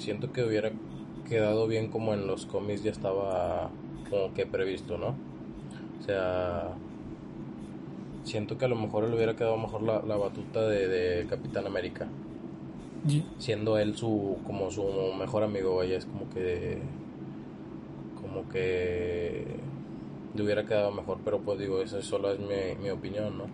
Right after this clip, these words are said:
Speaker 2: Ya, ¿cómo ves, eh, Black Widow? ¿Te llama la atención esta película?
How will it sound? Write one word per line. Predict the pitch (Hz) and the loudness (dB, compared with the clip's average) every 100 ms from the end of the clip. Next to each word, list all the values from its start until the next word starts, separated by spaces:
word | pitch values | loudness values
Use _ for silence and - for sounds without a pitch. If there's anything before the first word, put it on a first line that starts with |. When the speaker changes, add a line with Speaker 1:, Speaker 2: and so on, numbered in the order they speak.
| - - - - - - - | -10 -10 -10 -10 -10 -10 2
Speaker 2:
Ya, | 165 147 135 - | 8 8 8 4
¿cómo | 175 202 | 8 12
ves, | 208 220 220 - - - | 12 12 10 8 4 2
eh, | 160 156 151 | 4 6 8
Black | 170 175 | 8 10
Widow? | 185 160 | 10 8
¿Te | 147 | 8
llama | 160 180 | 8 10
la | 190 | 8
atención | 170 156 185 190 | 8 8 8 8
esta | 185 170 | 6 4
película? | 180 180 185 190 190 | 4 4 6 6 6